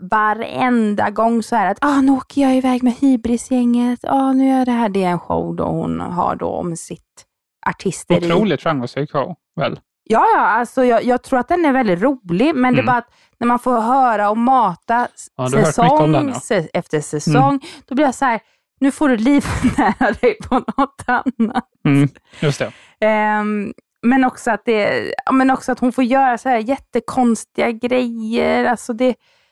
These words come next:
Speaker 1: det, det är inte så, eh, det händer inte
Speaker 2: Nej.
Speaker 1: så mycket.
Speaker 2: Men fråga som är på alla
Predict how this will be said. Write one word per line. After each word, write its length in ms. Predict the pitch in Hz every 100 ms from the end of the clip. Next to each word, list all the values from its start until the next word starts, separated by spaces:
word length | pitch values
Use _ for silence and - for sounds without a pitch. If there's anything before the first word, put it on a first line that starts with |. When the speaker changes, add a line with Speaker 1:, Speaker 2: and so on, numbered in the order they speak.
| _ _
Speaker 1:
det, 160 | - 247
det 140 | 240
är 60 | 277
inte 240 | 277 -
så, 600 | 247 - 285 262 247 233 131
eh, 60 | 117 57 50 50 - - - - -
det 100 | -
händer 460 | 247 - 277 233 226
inte 200 | 277 262
Speaker 2:
Nej. 80 | 233
Speaker 1:
så 60 | 233
mycket. 540 | 233 - - 220 233 _ -
Speaker 2:
Men 120 | 156
fråga 300 | 185 170 139
som 220 | - 143
är 120 | 135
på 280 | 127 143 131
alla 440 | 123 143 - 139